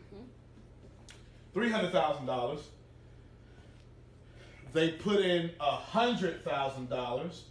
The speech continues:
Speaker 2: in repairs.
Speaker 1: That's four.
Speaker 2: That's now four hundred thousand dollars. And the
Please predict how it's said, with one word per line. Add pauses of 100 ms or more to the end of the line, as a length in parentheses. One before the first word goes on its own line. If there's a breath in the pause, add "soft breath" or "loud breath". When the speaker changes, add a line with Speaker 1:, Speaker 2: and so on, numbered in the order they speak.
Speaker 2:
in
repairs. (1700)
Speaker 1:
That's (120)
four. (140)
Speaker 2:
That's
now (120)
four
hundred
thousand
dollars. (4000)
And
the